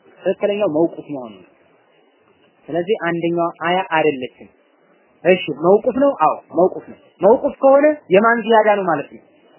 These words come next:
ማናቸው የምክር የሰጡት? አቡ ሁረይራ ናቸው የመከሩት። የአቡ ሁረይራ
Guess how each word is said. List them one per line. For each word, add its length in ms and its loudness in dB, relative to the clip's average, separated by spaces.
ማናቸው 400 0
የምክር 300 0
የሰጡት? 380 -4
አቡ 260 4
ሁረይራ 380 4
ናቸው 260 -4
የመከሩት። 440 -6
የአቡ 400 4
ሁረይራ 320 4